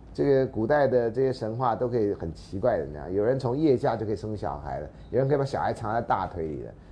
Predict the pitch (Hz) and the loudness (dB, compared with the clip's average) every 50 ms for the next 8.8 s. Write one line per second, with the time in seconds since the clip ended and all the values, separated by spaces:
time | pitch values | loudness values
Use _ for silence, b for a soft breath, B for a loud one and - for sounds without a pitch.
0 | B B - 107 127 127 170 156 147 113 120 110 110 113 135 143 147 143 143 120 | B B -4 -2 0 4 4 4 4 4 0 -2 0 2 2 2 2 2 0 0
1 | 123 131 123 120 120 107 - 151 139 120 110 95 - 95 95 101 107 104 - - | 0 0 2 0 0 0 2 2 2 2 0 -4 -6 -6 -4 -2 -4 -4 -4 -4
2 | 101 120 123 117 - - 147 117 98 80 78 - - - - 120 131 123 117 B | 0 0 0 0 0 -2 -2 0 0 -2 -4 -6 -4 -2 2 4 4 4 2 B
3 | B B B B - 127 131 117 - 113 101 110 123 127 - - 95 90 95 - | B B B B -4 -2 -2 -2 -2 -2 0 2 2 2 2 2 0 0 -2 -4
4 | 87 82 80 80 80 107 123 131 131 131 - 135 117 - - 95 95 113 127 127 | -4 -4 -4 -4 -2 0 2 2 2 2 2 2 0 0 -2 -2 -2 -2 -2 -2
5 | 113 107 - 87 73 73 92 92 82 92 92 90 82 - 135 127 117 104 110 120 | -4 -2 -4 -6 -4 -2 -2 -2 -2 -2 -4 -6 -4 -2 -2 -2 -2 -2 -2 -2
6 | 120 104 95 101 101 117 131 117 104 101 104 107 113 113 113 110 - - 135 110 | 0 0 0 0 2 2 2 2 2 2 2 0 0 -2 -4 -4 -2 -2 -2 -2
7 | - 82 - B B B B B - 127 104 104 - 104 104 113 120 113 92 90 | -2 -4 -10 B B B B B 0 0 0 0 -4 -4 -4 -2 -4 -4 -2 0
8 | 104 120 123 - - 104 80 65 - 107 92 82 - 95 92 | 0 0 0 0 -2 -6 -4 -2 0 0 0 0 0 0 -2